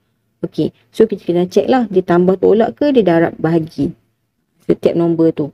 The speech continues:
So, negatif dua nak dapatkan nombor empat, kita nak buat apa? Mesti kita darabkan dengan negatif dua. Okey, empat pergi ke negatif lapan, kita darabkan dengan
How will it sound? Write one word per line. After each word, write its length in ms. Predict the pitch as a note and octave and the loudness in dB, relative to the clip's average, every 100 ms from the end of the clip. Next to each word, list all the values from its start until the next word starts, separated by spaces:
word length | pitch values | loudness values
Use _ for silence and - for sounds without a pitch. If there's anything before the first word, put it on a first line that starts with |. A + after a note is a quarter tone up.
| _ _ | _ _
So, 80 | - | 0
negatif 480 | F3 F3 F#3 G3+ G3 | 4 4 4 0 2
dua 480 | F#3+ G#3+ G#3 E3 | 2 4 4 2
nak 160 | E3 - | 0 0
dapatkan 400 | F#3 - - G3 | -2 -2 -2 2
nombor 400 | F#3+ F#3+ F#3+ F#3 | 2 2 2 2
empat, 400 | G3+ - F#3 - _ - | 0 0 0 0 _ -16
kita 240 | F#3 E3+ | -6 -2
nak 80 | F3 | 0
buat 120 | F#3 | 0
apa? 160 | A#3 B3+ F#3 _ _ - | 2 2 0 _ _ -8
Mesti 240 | A3+ A#3 | 0 0
kita 120 | F3 E3 | 0 -4
darabkan 560 | D#3+ D#3+ D#3+ - E3+ E3 | -4 -4 -4 -4 -2 -2
dengan 160 | D#3+ | -2
negatif 400 | D#3+ E3 - F#3 | -2 -4 -4 0
dua. 400 | A#3 B3+ A#3+ G3 - _ _ _ _ _ _ _ _ _ _ | 2 4 4 0 -6 _ _ _ _ _ _ _ _ _ _
Okey, 240 | - D#3 - - | 0 0 0 0
empat 480 | F#3 F#3+ - - | 0 0 -2 -2
pergi 320 | - F#3+ G3 G3+ | 0 0 0 0
ke 80 | |
negatif 480 | F#3+ F#3+ F#3+ G#3 G#3 | 0 0 -2 -4 -2
lapan, 480 | G3+ - G#3+ F3 D#3+ _ _ _ - | -4 -2 0 0 -4 _ _ _ -6
kita 160 | G3+ E3+ | -2 2
darabkan 480 | E3 E3 - - | 2 0 -2 -2
dengan 300 | E3+ F3 G3+ | 0 2 2